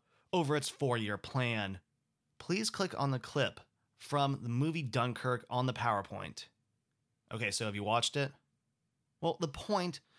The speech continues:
is that early on, German bombers focused their air attacks on British airfields and military installations. But on August twenty-third, the Blitz began, when the Germans started bombing London.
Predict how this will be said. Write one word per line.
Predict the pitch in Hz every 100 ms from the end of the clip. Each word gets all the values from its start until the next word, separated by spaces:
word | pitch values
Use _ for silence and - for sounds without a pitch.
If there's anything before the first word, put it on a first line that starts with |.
| -
is | 160
that | 185 -
early | 208 254 247 156
on, | 127 117 123 - _ 117
German | 165 226 226 -
bombers | 131 127 127 123 -
focused | - - 202 214 -
their | 160 -
air | 139
attacks | 139 - 131 131 -
on | 135 131
British | 131 120 -
airfields | 139 147 139 - 139 135 131
and | 165 147 131
military | 120 113 117 104
installations. | 104 101 107 107 113 - 104 95 92 - - _ _ _ _ _ _ _ _
But | 127
on | 120 -
August | 135 139 135 135
twenty-third, | - 135 123 - 143 143 139 120 _ _ _ -
the | 196
Blitz | 139 135 131 -
began, | 127 117 123 113 98 95 - _ _
when | 185 208
the |
Germans | 165 131 156 151 143
started | 147 139 107
bombing | 123 110 110 107
London. | 113 123 117 107 98